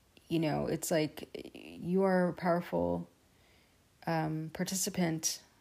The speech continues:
And if we have the, the courage and the, uh, strength, right, um,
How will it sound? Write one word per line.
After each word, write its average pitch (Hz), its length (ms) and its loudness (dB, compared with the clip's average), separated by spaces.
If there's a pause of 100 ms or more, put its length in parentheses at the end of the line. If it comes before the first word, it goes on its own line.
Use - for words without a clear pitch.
(120)
And 165 480 -2 (680)
if - 160 -4
we 180 100 4
have 165 420 0
the, 165 300 2
the 156 80 -4
courage 175 600 0 (100)
and 165 300 -2
the, 160 240 -4 (680)
uh, 165 80 2
strength, - 720 0
right, 165 360 0 (380)
um, 165 420 -4